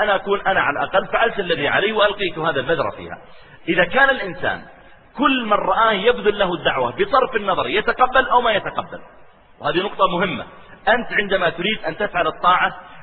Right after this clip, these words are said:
لا تشغل نفسك بنتيجتها، هل ستنفع أم لن تنفع؟ أهم شيء يكون الطريق صحيح، وبالتالي النتيجة إلى الله تعالى ليست إليك. مثلًا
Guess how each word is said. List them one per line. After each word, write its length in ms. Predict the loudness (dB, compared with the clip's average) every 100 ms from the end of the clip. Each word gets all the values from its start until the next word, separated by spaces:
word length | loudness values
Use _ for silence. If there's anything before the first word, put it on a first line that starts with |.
| -4
لا 240 | 2 2
تشغل 480 | 2 -4 -2 -2 0
نفسك 420 | -2 -2 -4 -2
بنتيجتها، 1000 | -4 -2 -4 -4 -2 0 0 -2 0 -2 -8 -16 -4
هل 200 | -4 -2
ستنفع 540 | -2 -2 -2 -2 -2
أم 100 | -4
لن 140 | -4
تنفع؟ 380 | -4 -6 -6 -8 -2
أهم 180 | 0 0
شيء 160 | -2 -2
يكون 200 | -2 -6
الطريق 320 | -2 -4 -4 -6
صحيح، 320 | -4 -4 -6 -10 -20 -20 -20 -2
وبالتالي 720 | 0 0 0 2 4 2 -2
النتيجة 480 | -2 0 0 -2 -2
إلى 200 | 0 0
الله 200 | 0 -2
تعالى 300 | -2 -2 -2
ليست 320 | -2 -6 -8
إليك. 220 | -8 -12 -12 -20 -20 -20 _ -20 -20 _ _ -20 -6
مثلًا 400 | -4 -4 -6 -8